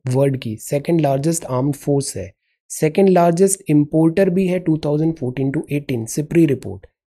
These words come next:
ये चीज़ गलत है, इंपोर्टर। तो इससे क्या होता है कि हमारा ज़्यादातर पैसा खरीदने में ही लग जाता है, परचेजिंग में,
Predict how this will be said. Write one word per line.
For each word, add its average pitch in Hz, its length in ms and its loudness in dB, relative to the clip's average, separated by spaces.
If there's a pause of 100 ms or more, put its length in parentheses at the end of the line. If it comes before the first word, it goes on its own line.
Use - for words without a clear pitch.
(140)
ये 165 280 2
चीज़ 170 300 -2
गलत 110 320 -6
है, - 60 -14 (140)
इंपोर्टर। 151 580 0 (360)
तो - 220 2
इससे 185 260 0
क्या 190 140 2
होता 156 240 0
है 170 80 -4
कि 180 220 -2
हमारा 156 340 0
ज़्यादातर 151 460 0
पैसा 139 400 -6 (320)
खरीदने 180 360 2
में 175 120 4
ही 151 60 2
लग 120 120 -2
जाता 107 300 -8
है, 107 60 -6
परचेजिंग 147 640 0
में, 101 140 -12